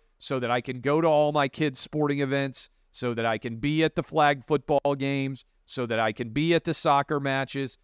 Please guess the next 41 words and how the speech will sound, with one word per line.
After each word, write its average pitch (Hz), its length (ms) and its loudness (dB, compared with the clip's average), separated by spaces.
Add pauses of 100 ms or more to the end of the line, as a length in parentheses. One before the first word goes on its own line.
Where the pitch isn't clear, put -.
(160)
so 117 180 -6
I 104 100 -2
can 113 200 -10
be 147 260 0
at 175 100 0
the 175 100 -2
football 160 540 0
games 143 380 -2
my 135 120 0
seventh 139 360 -2
grader 131 340 -2
is 120 80 -8
playing. 127 480 -6 (240)
Trying 170 280 2
to 160 80 -2
travel 131 480 0
less. - 260 -8
Gonna 139 160 -6
be 156 120 0
on 165 120 0
the 170 80 -2
road 151 240 0
a 139 60 0
lot 143 360 0
in 165 120 -6
October. 143 680 -2 (260)
Trying 170 280 2
to 170 80 0
travel 143 400 0
less, 127 320 -2 (220)
but 127 100 -2
I 147 160 4
will 170 140 0
be 160 160 0
on 151 160 0
Big 139 240 -4
Noon, 127 320 -2
scheduled 139 500 0
to 135 80 -4
be, 127 320 -2 (240)
uh, 120 280 2